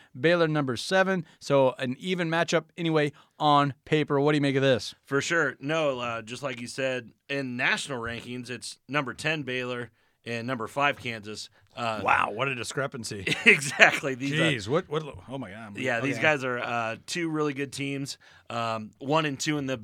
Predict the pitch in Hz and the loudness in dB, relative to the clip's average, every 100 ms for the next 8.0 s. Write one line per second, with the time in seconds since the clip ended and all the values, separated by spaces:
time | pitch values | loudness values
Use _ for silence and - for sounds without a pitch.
0 | - 123 117 107 135 - 135 131 110 123 | -8 -4 -4 -2 -4 -2 0 0 -4 -6
1 | 131 117 113 123 107 127 123 113 - _ | -6 -6 -6 -8 -6 -6 -6 -8 -14 _
2 | 127 110 117 110 117 117 113 110 113 - | -8 -6 -6 -6 -6 -6 -6 -8 -8 -8
3 | 117 113 110 - _ _ _ 123 131 143 | -6 -6 -8 -18 _ _ _ -2 2 2
4 | 131 120 135 123 120 123 117 123 123 110 | 0 -4 -4 -4 -6 -6 -6 -8 -8 -6
5 | 120 117 113 110 - _ _ _ 117 104 | -4 -4 -6 -10 -14 _ _ _ -8 -8
6 | - 131 110 - 135 117 107 110 107 113 | -6 -6 -6 -4 -2 -2 -6 -8 -10 -10
7 | 110 - _ - - _ _ 123 127 | -14 -16 _ -20 -20 _ _ -6 -4